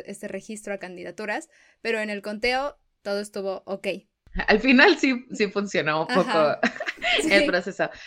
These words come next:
Speaker 2: Y siento que as-, aparte en todas las elecciones siempre hay alguien que dice, "No, no son
Speaker 1: Ajá.
Speaker 2: verdaderos", ¿sabes? Entonces, como que dices, "Bueno,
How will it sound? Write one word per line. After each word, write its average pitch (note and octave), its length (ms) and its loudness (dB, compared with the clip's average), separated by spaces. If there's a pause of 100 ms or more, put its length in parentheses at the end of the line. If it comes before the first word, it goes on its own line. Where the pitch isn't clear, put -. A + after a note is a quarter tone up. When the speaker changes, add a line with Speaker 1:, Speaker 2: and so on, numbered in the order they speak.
(160)
Speaker 2:
Y B3 120 -2
siento D4 280 -2
que G#4 60 0
as-, G3+ 240 2
aparte G3 280 -2
en A3 60 -6
todas A#3 160 0
las G3+ 160 0
elecciones E3+ 460 -6
siempre F3 340 -2
hay D#3+ 200 2
alguien D3 460 -4
que D3 320 -6
dice, D3 500 -6
"No, C4+ 360 4
no C#4+ 180 0
son C4+ 200 -4
Speaker 1:
Ajá. A3+ 120 -4
Speaker 2:
verdaderos", G3+ 680 2
¿sabes? E3+ 340 -2
Entonces, E3+ 600 -8
como D3 280 -12
que D#3 140 -14
dices, D3+ 240 -16
"Bueno, C#3+ 220 -12